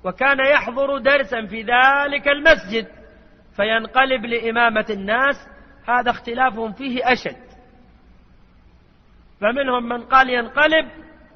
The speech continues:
ولا شيء عليه ولا يدخل في النهي، ومنهم من قال يصلي ويخرج يصلي بقومه كما فعل معاذ. لكن هذا الحديث نقول لهم: إذا كانوا ينتظرونه كقوم معاذ،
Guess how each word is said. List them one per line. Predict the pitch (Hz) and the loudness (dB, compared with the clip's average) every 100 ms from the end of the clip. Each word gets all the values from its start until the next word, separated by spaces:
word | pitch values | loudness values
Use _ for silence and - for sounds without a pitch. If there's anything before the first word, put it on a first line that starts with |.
| - _ _ 233 | -20 _ _ -2
ولا | 269 247 | 2 2
شيء | - 233 | 2 2
عليه | 190 208 202 | 4 4 2
ولا | 269 269 247 | 4 4 2
يدخل | 175 220 | 0 -6
في | 165 | -4
النهي، | 196 196 180 135 - - _ - _ 202 | -2 -2 -4 -6 -12 -20 _ -20 _ -12
ومنهم | 226 262 254 240 | -6 -4 -4 -4
من | 247 | -6
قال | - 247 240 | 0 0 2
يصلي | 226 262 269 277 277 | -2 -2 -2 -4 -2
ويخرج | 262 269 240 240 | 2 0 0 -6
يصلي | 233 226 240 226 220 | -6 -6 -6 -4 -4
بقومه | 214 240 247 247 254 | -4 -2 -2 0 -2
كما | 240 226 220 | -2 0 2
فعل | 233 214 214 | 2 4 4
معاذ. | 208 208 202 190 - - - - - | 2 2 4 4 -2 -20 -20 -16 -4
لكن | 247 254 269 | -2 -2 0
هذا | 302 294 | 2 2
الحديث | 277 262 269 277 247 | 0 -2 -4 -6 -6
نقول | 262 269 269 | -6 -6 -6
لهم: | 269 262 247 - - - 233 | -4 -6 -10 -14 -20 -14 -8
إذا | 262 330 | 4 4
كانوا | 320 330 320 302 | 6 6 6 4
ينتظرونه | 285 269 277 254 254 240 220 | 2 2 0 2 2 2 0
كقوم | 190 233 220 220 208 196 | 0 0 2 0 0 -2
معاذ، | 214 156 123 | 0 0 -2